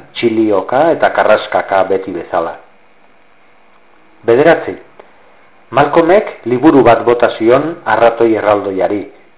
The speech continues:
baina ez zuen jo. Hamar.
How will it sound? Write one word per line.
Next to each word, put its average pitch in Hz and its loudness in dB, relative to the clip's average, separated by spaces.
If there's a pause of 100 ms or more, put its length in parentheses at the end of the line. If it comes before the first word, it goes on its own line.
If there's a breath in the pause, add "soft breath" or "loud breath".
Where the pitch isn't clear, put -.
(180)
baina 113 0
ez 113 -2
zuen 135 4 (100)
jo. 98 0 (1600)
Hamar. 113 0